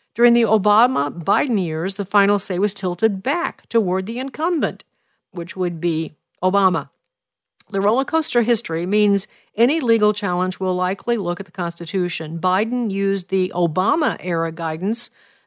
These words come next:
in other words, the one that says the current president can stop or can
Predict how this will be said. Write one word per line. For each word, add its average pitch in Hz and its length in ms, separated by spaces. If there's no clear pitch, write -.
in 180 40
other 180 120
words, 180 240
the 185 80
one 190 180
that 170 120
says 185 260
the 180 120
current 294 320
president 196 520
can 180 180
stop 196 640
or 160 120
can 156 320